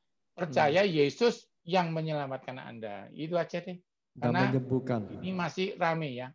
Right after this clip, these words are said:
Speaker 1: Tapi kita
Speaker 2: Ya.
Speaker 1: sebagai orang Kristen
Speaker 2: <clears throat>
Speaker 1: harus jelas ini. Nggak ada pilihan. Pilihanmu cuma percaya sama Yesus. Dan melakukan nggak salah sama pemerintah.
Speaker 2: Oke, teman-teman sekalian, eh,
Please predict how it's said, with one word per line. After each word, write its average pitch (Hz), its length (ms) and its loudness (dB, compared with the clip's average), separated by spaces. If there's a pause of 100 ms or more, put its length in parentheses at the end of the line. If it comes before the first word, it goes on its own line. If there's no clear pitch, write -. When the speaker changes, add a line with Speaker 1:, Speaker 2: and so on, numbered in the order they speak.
(140)
Speaker 1:
Tapi 180 320 -6
kita 127 240 0
Speaker 2:
Ya. - 40 -4
Speaker 1:
sebagai 139 300 -4
orang 139 220 0
Kristen 147 560 -4 (260)
Speaker 2:
<clears throat> - 380 -20
Speaker 1:
harus 143 240 0
jelas 147 320 2
ini. 107 260 -14
Nggak 117 180 -4
ada 131 140 -4
pilihan. 139 600 -2 (760)
Pilihanmu 151 480 0
cuma 170 260 -6
percaya 147 380 0
sama 139 300 -2
Yesus. 131 580 -4 (220)
Dan 151 240 2
melakukan 160 800 0
nggak 135 160 -2
salah 143 260 0
sama 151 380 -6
pemerintah. 123 680 -10 (1900)
Speaker 2:
Oke, 151 300 6
teman-teman 147 520 2
sekalian, 143 720 4 (440)
eh, 123 840 4